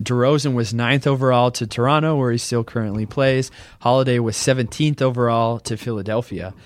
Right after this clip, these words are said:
Last one here. I feel like you should know this one 'cause you've talked about this before.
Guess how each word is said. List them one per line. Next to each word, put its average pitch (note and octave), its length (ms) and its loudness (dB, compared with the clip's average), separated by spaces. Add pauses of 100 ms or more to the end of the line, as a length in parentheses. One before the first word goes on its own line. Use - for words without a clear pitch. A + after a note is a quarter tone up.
(360)
Last B2+ 300 -2
one E3+ 160 -2
here. B2 380 -2 (1080)
I A2 120 -4
feel D3+ 180 0
like F3+ 160 2
you D#3+ 80 2
should C#3 160 -2
know A#2+ 160 2
this A2+ 180 -2
one A2 140 -2
'cause A2 220 -2
you've A#2+ 120 0
talked A2+ 280 2
about G#2 240 -2
this G2 160 -6
before. G#2 480 0